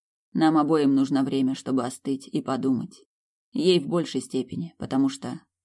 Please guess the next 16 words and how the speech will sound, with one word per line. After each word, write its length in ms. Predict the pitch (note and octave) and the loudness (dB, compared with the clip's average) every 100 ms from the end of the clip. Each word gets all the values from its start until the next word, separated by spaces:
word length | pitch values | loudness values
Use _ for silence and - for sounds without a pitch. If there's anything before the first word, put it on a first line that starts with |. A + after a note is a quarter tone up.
| - | -6
больно 420 | D3+ F3+ D3+ C3 | -2 2 2 2
было 220 | B2+ B2 | 0 -2
нам 240 | C3+ C#3 C#3 | -2 -2 -2
обоим 400 | C3+ D#3+ C3 A#2+ | -4 -4 -4 -4
об 120 | A#2 | -6
этом 200 | A2+ B2 | -6 -8
сейчас 340 | - - A2+ | -8 -10 -8
говорить. 540 | C3 G2+ F#2+ F3+ - _ _ _ _ _ _ | -8 -8 -8 -10 -14 _ _ _ _ _ _
Не 140 | C#3+ D3+ | -4 -2
хотел, 380 | D3 C3+ C3+ | -4 -4 -4
чтобы 300 | B2+ - B2 | -6 -6 -6
Катя 280 | A#2+ B2+ B2 | -4 -6 -6
дров 280 | A#2+ C3 - | -4 -4 -4
наломала, 480 | A#2 A#2 B2+ A#2+ G2+ | -6 -4 -4 -4 -8
как 220 | C3+ C3 | -10 -8
я. 260 | B2+ B2+ | -8 -8